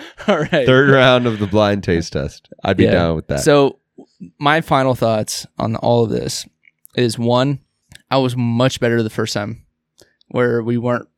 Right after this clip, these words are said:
Speaker 1: really focused on trying to get as many correct as what
Speaker 2: We
Speaker 1: we
Speaker 2: were
Speaker 1: were
Speaker 2: definitely
Speaker 1: today.
Speaker 2: focused on the ranking
Speaker 1: Yep.
Speaker 2: the first time around. Yeah.
Speaker 1: Yep. Um, and, and second of all, I honestly think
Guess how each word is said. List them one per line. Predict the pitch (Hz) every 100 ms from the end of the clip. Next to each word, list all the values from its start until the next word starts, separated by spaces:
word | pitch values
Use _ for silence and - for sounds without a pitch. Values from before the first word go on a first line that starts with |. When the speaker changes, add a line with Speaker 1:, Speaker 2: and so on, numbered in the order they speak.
| _ -
Speaker 1:
really | 127 127 120 113
focused | - - 123 120 120 -
on | 117
trying | 120 139 120 117
to | 117
get | 113 117 117 - _ _ _
as | 143 135
many | 131 123 120
correct | - 131 120 110 127 - - _ _ _ _ _ _ _ -
as | 123 120
what | 123
Speaker 2:
We | 135
Speaker 1:
we | 131
Speaker 2:
were |
Speaker 1:
were | 120
Speaker 2:
definitely | 131 131 120
Speaker 1:
today. | 117
Speaker 2:
focused | 117 123 123
on | 120
the | 120
ranking | 98 87 82 82
Speaker 1:
Yep. | 117
Speaker 2:
the | 82
first | 92 82
time | 92 76
around. | 71 69 76 - _
Yeah. | - 110 95 - _ _ -
Speaker 1:
Yep. |
Um, | 120 120 113 110 - _ _
and, | 127 127 117 -
and | 123
second | - 151 147 147
of | 117
all, | 113 110 110 - _ _ _ _ _ _ _
I | 131 151
honestly | 120 131 139 - 139
think | 120 113 107 104 -